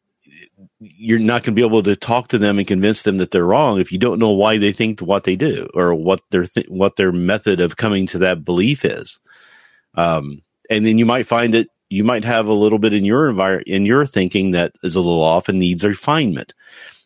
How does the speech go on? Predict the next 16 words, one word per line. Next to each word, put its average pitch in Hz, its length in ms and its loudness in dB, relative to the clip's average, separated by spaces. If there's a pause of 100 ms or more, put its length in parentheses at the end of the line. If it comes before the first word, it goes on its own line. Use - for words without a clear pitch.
(440)
That - 280 -2
can 87 160 -12
be 98 160 2
helped 131 220 0
by 95 120 0
s-, - 100 -6
people 92 380 -2
questioning 117 640 0
you 139 240 4
and 76 120 -2
pushing 101 360 0
you 139 220 4
on 90 160 0
your 139 160 2
thoughts - 380 -4
and, 69 180 -10